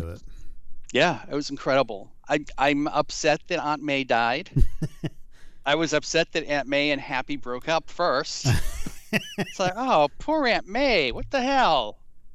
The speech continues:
Speaker 1: Aw.
Speaker 2: She breaks up with her boyfriend and then she gets killed?
Speaker 1: <laughs>
Speaker 2: Damn. That ain't cool.
Speaker 1: So the o-, the, the couple of problems that I had with Spider-Man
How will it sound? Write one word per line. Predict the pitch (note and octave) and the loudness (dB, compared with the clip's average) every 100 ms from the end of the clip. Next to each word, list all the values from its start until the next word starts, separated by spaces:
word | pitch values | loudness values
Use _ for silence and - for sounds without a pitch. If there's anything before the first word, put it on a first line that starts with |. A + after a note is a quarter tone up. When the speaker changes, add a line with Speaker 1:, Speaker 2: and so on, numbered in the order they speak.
| - - - | -18 -18 -10
Speaker 1:
Aw. | F#3 F#2 D#2+ | -6 -6 -6
Speaker 2:
She | D#2 | -8
breaks | E2 F#3+ - | -6 -6 -6
up | B3 | -8
with | - | -10
her | G3+ | -10
boyfriend | G3+ A#3+ - C4+ | -4 -2 0 0
and | A3+ | 0
then | A3+ | -2
she | - A3 | -6 -6
gets | F#3+ | -6
killed? | - A#3+ D4 F4+ - - - - | -2 4 4 4 0 2 4 4
Speaker 1:
<laughs> | - - | 2 -2
Speaker 2:
Damn. | A3+ B3+ G3+ C3+ - - - - - - - - - - - | -2 2 4 2 0 -10 -12 -18 -20 -20 -20 -20 -18 -18 -12
That | A3+ A#3+ | -6 -2
ain't | F3+ | -2
cool. | - E3+ G3+ A#3+ A#3 - - - - - | -4 -8 -4 -4 -6 -12 -20 -20 -20 -10
Speaker 1:
So | - F3+ | -2 4
the | F#3 | 4
o-, | F#3+ G#3 | 4 0
the, | D#3+ F3 - | 0 0 4
the | D#3 | 6
couple | - G3+ A3+ | 8 6 6
of | G3+ - - | 2 0 -6
problems | - D3 D3+ D3 C3 A2 | 0 2 2 4 4 4
that | A2 G#2+ | 2 2
I | G#2 | 2
had | G2 G2 F#2 | 0 0 -2
with | F2+ - | -2 0
Spider-Man | - F#2 D#2 D#2 D#2 - | 0 -2 -6 -8 -12 -12